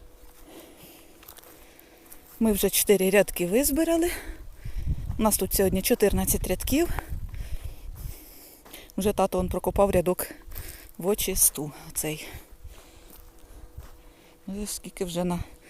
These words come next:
наклали мішків. Ну все.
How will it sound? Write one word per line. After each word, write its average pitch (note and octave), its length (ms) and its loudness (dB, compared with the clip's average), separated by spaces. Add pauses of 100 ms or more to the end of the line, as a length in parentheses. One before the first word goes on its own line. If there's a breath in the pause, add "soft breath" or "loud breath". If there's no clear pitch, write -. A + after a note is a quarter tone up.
(320 loud breath)
наклали F3 640 0 (1300 loud breath)
мішків. - 640 0 (2500 loud breath)
Ну C4 120 4
все. A3 380 2